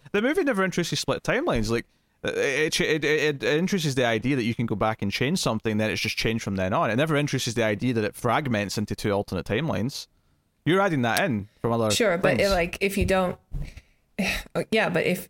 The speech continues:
Speaker 2: if it, if you, if you, someone goes back in time in order to impregnate a woman, and, and, but their future is different than the future that you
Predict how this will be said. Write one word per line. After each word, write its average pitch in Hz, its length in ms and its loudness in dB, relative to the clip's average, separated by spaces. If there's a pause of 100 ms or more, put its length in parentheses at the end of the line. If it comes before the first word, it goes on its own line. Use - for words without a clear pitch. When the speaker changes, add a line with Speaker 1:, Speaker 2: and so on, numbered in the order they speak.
Speaker 2:
if 185 160 0
it, - 480 -2 (220)
if 185 140 -2
you, 160 140 0 (200)
if 175 120 -2
you, 180 160 0
someone 240 260 2
goes 214 160 2
back 208 220 2
in 185 140 2
time 175 500 2
in 175 140 0
order 170 220 2
to 156 580 0 (360)
impregnate 175 680 0
a 165 60 0
woman, 160 560 0 (520)
and, 151 520 0 (140)
and, 151 280 -2 (400)
but 160 220 0
their 180 200 4
future 170 420 0
is 156 180 0
different 170 320 0
than 160 100 -2
the 160 80 -2
future 175 340 -2
that 156 140 -2
you 147 500 0